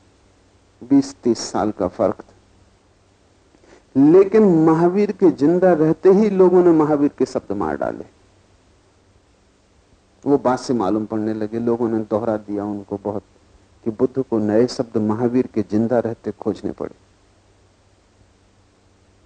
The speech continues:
नए धर्म इसीलिए पैदा होते हैं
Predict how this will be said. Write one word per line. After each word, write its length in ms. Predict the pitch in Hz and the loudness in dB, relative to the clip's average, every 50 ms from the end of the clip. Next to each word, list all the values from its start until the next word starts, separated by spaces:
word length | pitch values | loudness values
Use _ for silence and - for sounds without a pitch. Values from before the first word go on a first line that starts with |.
| _ _ _ _ _ _ _ _ _ _ _ _ _ _ _ _ _ _ _ _ _ _ _ _ - | _ _ _ _ _ _ _ _ _ _ _ _ _ _ _ _ _ _ _ _ _ _ _ _ -6
नए 400 | 113 113 117 123 131 139 139 117 | -2 2 2 4 6 6 4 4
धर्म 420 | 95 95 101 120 131 123 120 107 117 | 2 0 -2 -2 0 0 0 0 -2
इसीलिए 400 | 117 - - 131 120 120 120 113 | -2 -4 -8 -6 -4 -2 -2 -4
पैदा 320 | - - 110 117 - 120 | -2 -4 -6 -4 -2 -2
होते 340 | 113 113 123 110 _ - 120 | -2 -2 -4 -6 _ -4 -4
हैं 220 | 120 120 120 - | -4 -4 -6 -14